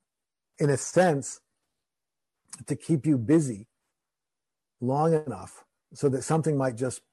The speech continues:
hit you out of left field and take you someplace you never could have gotten to through any act of effortful will. This is always, always, always, these kinds of experiences will always be a matter of pure grace.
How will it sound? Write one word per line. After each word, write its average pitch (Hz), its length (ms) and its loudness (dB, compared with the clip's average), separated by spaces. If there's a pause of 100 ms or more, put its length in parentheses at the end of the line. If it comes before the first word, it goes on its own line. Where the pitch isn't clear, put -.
(440)
hit 202 220 0
you 147 200 4
out 117 100 0
of 120 60 -2
left 139 260 2
field 131 440 -2
and 127 140 -8
take 147 180 -2 (120)
you 139 100 -2
someplace 135 480 -4
you 135 80 -4
never 151 600 -4 (400)
could 147 280 4
have 127 400 -2 (240)
gotten 131 360 -4
to 101 260 -14 (200)
through 131 240 -2
any 127 320 -4
act 120 340 -6
of 101 280 -16 (920)
effortful 131 320 -2 (320)
will. 104 520 -8 (840)
This 143 160 0
is 139 140 -2 (120)
always, 170 720 4 (120)
always, 147 680 2 (100)
always, 135 800 0
these 139 180 -2
kinds 160 300 -4
of 139 60 0
experiences 135 500 0
will 123 220 -2
always 165 480 2
be 131 180 -2
a 131 60 0
matter 117 460 -6
of 104 220 -12
pure 143 240 2
grace. 117 480 -6